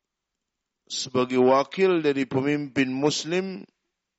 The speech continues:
maka jika dia memerintahkan yang baik, wajib untuk ditaati.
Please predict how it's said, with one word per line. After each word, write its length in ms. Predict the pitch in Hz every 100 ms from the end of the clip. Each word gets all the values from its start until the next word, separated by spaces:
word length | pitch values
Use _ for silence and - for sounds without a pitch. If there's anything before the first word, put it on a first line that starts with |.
| _ _ _ _ _ _ _ _ _ _ _ _ _ _ _ _ _ _ _ _ _ _ 107
maka 320 | 113 120 113
jika 380 | 107 156 208 196
dia 180 | 175
memerintahkan 640 | 165 156 160 151 151 - 160
yang 200 | 160 160
baik, 320 | 156 180 220 -
wajib 360 | 120 110 123 113
untuk 260 | 110 110
ditaati. 600 | 98 95 85 78 - -